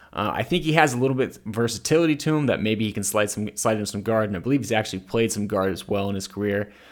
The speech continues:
but a guy that I've always really liked. I think that a guy that's really physical and can fit well into the gap scheme that I know McDaniels liked to run in, in, uh, New England.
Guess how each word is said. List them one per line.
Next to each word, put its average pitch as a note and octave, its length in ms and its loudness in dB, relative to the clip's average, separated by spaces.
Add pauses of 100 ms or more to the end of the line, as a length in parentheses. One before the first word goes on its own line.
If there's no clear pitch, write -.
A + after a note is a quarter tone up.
(140)
but G#2+ 120 -4
a - 20 0
guy G#2+ 220 0
that G2 100 0
I've G#2 240 0
always G#2 320 2
really G#2 160 2
liked. G2 300 0
I - 20 -2
think F#2+ 220 -6
that F2 140 -2
a - 20 -6
guy F#2 240 0
that's F2+ 200 -4
really D#2+ 180 -6
physical A#2+ 500 0
and G#2 100 -4
can F#2 80 -8
fit - 320 0
well A2 260 2
into G2+ 140 0
the F#2+ 100 -2
gap G2+ 320 2
scheme G#2+ 380 -2
that F#2 160 -2
I F2+ 80 -2
know G2 160 0
McDaniels G2 500 -2
liked F#2+ 200 -2
to F#2+ 80 -10
run E2+ 160 -4
in, D2+ 160 -8
in, F#2 300 -4
uh, D#2 280 -6
New F2+ 220 -4
England. C#3 460 0